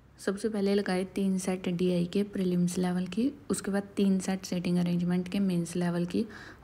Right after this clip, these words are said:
और चार set लगाए थे puzzle के mains level की। इनमें जो एक ये वाली puzzle थी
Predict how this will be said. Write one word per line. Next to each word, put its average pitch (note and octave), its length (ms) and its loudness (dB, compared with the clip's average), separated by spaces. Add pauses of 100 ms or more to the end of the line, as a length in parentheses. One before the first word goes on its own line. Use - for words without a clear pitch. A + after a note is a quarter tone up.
और F#3+ 200 0
चार F3+ 260 0
set F#3 280 -4
लगाए E3+ 340 0
थे F#3+ 60 0 (120)
puzzle E3 260 -2
के F#3 180 -2
mains E3+ 420 0
level D#3+ 280 -2
की। E3 220 -4 (440)
इनमें G3+ 360 4
जो G3 180 2 (100)
एक F3+ 220 -2
ये F3 220 2
वाली F#3+ 300 2
puzzle F3+ 340 0
थी G3+ 260 -2